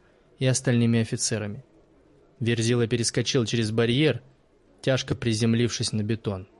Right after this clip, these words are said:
«Ты что, поединку моему мешаешь?» вызверился на него гвардеец. Похоже, он считал себя кем-то равным офицеру. «Да, и по двум причинам, Мачете», спокойно ответил Месси.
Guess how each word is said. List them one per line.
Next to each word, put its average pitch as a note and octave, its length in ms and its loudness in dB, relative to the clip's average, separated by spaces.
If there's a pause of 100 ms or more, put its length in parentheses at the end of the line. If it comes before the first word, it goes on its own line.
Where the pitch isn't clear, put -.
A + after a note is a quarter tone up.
(400)
«Ты A#2+ 180 2
что, B2 560 0
поединку B2+ 680 2
моему D3+ 320 4
мешаешь?» C3 840 2 (880)
вызверился A2+ 640 0
на A2 60 0
него A2 240 0
гвардеец. A2+ 720 -4 (720)
Похоже, E3 360 2
он D#3 100 4
считал C#3 440 0
себя B2 380 2
кем-то B2+ 440 0
равным B2 400 2
офицеру. A#2+ 640 -2 (800)
«Да, D#3+ 520 2
и C#3+ 180 2
по G3 240 2
двум G3 320 2
причинам, E3+ 680 2
Мачете», A#2 720 0 (960)
спокойно A#2+ 500 0
ответил A2+ 380 -2
Месси. A2+ 420 -2